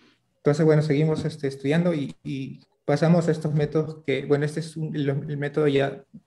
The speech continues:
yéndonos más a reinforcement learning, este mét-, los métodos se llaman temporal difference learning.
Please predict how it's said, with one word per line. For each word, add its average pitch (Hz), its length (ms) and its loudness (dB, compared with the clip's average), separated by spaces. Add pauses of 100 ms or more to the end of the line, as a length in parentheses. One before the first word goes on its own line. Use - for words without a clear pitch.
(240)
yéndonos 147 400 0
más 139 240 0
a 143 60 -4
reinforcement 135 480 -6
learning, 156 320 -2
este 147 180 -8
mét-, 143 180 -8
los 147 200 -2
métodos 147 320 0
se - 80 -16
llaman 135 260 -4
temporal 135 380 -2
difference 131 400 -10
learning. 131 420 -6